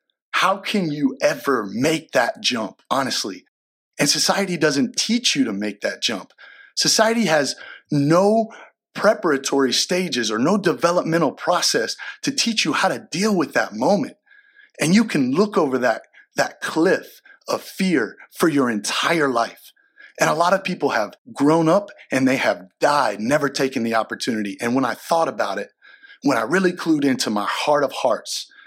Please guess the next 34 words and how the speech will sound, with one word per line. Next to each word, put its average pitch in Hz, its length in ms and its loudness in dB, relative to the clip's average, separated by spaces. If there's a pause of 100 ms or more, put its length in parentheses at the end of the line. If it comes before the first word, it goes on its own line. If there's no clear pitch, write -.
(300)
and 135 80 2
when 117 80 0
I 107 80 -2
looked 160 360 0
at 131 200 2 (180)
what 143 240 2
matters 139 380 0
most 131 360 0
to 175 80 -2
me, 180 140 -2
which 143 220 0
is 107 120 -6
living 131 300 0
the 113 120 -2
most 139 380 0
authentic 123 520 -2
life 110 300 -2 (120)
ever, 101 400 -4 (720)
when 139 140 0
I 170 100 2
think 190 240 -2
about 135 340 0
what 143 200 0
creating 131 460 2
space - 340 -4
can 110 280 -4
be, 95 280 -12 (400)
when 135 100 -2
I 175 100 2
think 202 220 -2
about 139 260 2
what 143 160 0
this 131 220 -2
movement 131 640 0